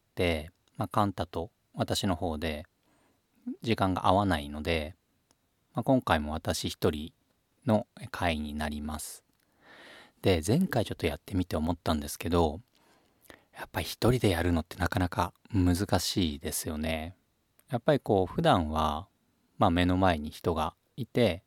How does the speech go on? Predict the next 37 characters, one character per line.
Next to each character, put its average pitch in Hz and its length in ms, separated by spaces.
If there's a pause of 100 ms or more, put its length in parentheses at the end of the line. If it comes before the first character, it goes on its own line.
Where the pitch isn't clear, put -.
(760)
ま 139 80
あ、 110 40
何 95 200
か 117 140
し - 120
ら 110 80
の 101 100
こ 101 260
う、 - 20
相 92 160
槌 92 260
を 87 80
打 90 40
っ - 20
て - 180
く - 140
れ 113 80
た - 140
り 73 80
と - 100
か 98 140
で 92 80
す - 180
ね、 80 300 (500)
ま 92 100
あ、 - 40
こ - 140
う、 - 60
会 147 280
話 151 260 (100)
に 117 140
な 107 140
り 95 80
ま 92 120
す - 160
よ 85 60
ね。 82 240